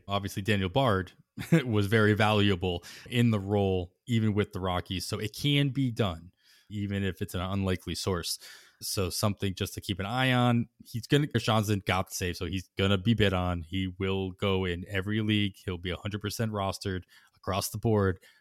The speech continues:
If you're in a desperate situation, make sure at least he's in your conditional bid, that he's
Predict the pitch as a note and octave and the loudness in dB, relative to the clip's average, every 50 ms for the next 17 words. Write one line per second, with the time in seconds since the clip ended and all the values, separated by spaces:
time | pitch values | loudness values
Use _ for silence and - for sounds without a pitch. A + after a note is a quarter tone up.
0 | _ - F2+ E2+ - - - G2 G2 G2 G2 F#2+ F#2 G2 F#2+ - - G2 F#2 - | _ -10 -10 -10 -8 -6 -4 -2 0 0 0 0 -2 -4 -8 -6 -4 -4 -4 -4
1 | - G#2+ - - A2+ - A#2 A#2+ C3+ C3 A#2+ A2+ G2+ F#2 G2 G2+ F#2 - G#2+ G2 | -4 -6 -4 -4 -4 -2 0 0 2 2 2 0 0 0 0 -2 -2 -2 -4 -4
2 | F2+ F#2 G2 G#2+ A#2+ A#2 - - A2+ G#2 G2 G#2+ A2 G#2+ G#2 G2 - A2 G2+ G#2 | -4 -2 -2 -2 -2 -2 -2 -2 -2 0 0 0 0 0 0 -2 -2 -2 -2 -2
3 | F#2+ - G2+ F#2 F2 F#2 G2 F#2 F2 E2+ - - - - G2 F#2 F2 F2 F2 - | -2 -4 -6 -6 -4 -2 -2 -2 -4 -4 -8 -14 -12 -10 -8 -8 -8 -8 -10 -12
4 | - - - - - - | -14 -14 -14 -16 -18 -20